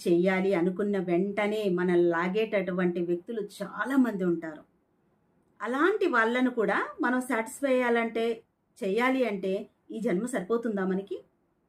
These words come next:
మనం వెళ్ళేటటువంటి మార్గం ప్రతి ఒక్కరూ అప్రిషియేట్ చేయాలి అని కోరుకోవడంలో తప్పు లేదు, కానీ ఆ అప్రిషియేషన్ కోసం వెయిట్ చేయడంలో టైం వేస్ట్ చేసుకోకూడదు.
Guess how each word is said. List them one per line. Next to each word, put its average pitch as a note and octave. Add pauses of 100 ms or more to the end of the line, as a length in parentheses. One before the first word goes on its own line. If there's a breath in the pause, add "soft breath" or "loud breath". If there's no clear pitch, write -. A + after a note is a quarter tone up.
(680)
మనం A#3
వెళ్ళేటటువంటి A#3
మార్గం F3+ (600)
ప్రతి B3+
ఒక్కరూ F4
అప్రిషియేట్ C#4+
చేయాలి B3
అని A#3
కోరుకోవడంలో D4+
తప్పు D#4+
లేదు, B3+ (460)
కానీ D4
ఆ G#3+
అప్రిషియేషన్ F4+
కోసం E4
వెయిట్ A3+
చేయడంలో C4
టైం A3
వేస్ట్ G3
చేసుకోకూడదు. G#3